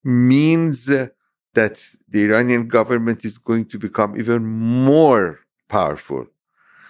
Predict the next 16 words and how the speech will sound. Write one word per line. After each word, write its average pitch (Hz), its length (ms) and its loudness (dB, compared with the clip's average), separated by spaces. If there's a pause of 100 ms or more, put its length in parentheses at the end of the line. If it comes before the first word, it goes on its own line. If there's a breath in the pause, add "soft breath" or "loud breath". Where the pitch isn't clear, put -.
(140 soft breath)
more 131 400 4
financially 98 840 -2
secure 90 840 -6
in 113 240 -4
order 120 320 0
to 117 140 -6
suppress 110 520 -4
its 95 220 -12
own 85 160 -4
people. - 420 -16 (680 soft breath)
So 139 200 0
that's 151 300 0
the 160 140 0
agreement 135 520 -2
that 120 200 -2
goes 131 460 -2